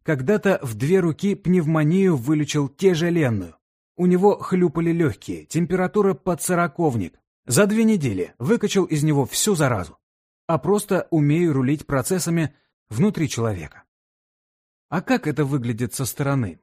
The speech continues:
то, что вы с больными делаете? «Мну!» Гну,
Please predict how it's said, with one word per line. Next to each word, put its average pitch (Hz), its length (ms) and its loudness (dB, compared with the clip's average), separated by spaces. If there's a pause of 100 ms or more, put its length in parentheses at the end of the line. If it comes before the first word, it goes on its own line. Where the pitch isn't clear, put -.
(180)
то, 170 180 0
что - 180 -4
вы 147 160 -2
с 123 60 -6
больными 131 420 0
делаете? 107 560 -2 (800)
«Мну!» 226 580 4 (140)
Гну, 226 640 2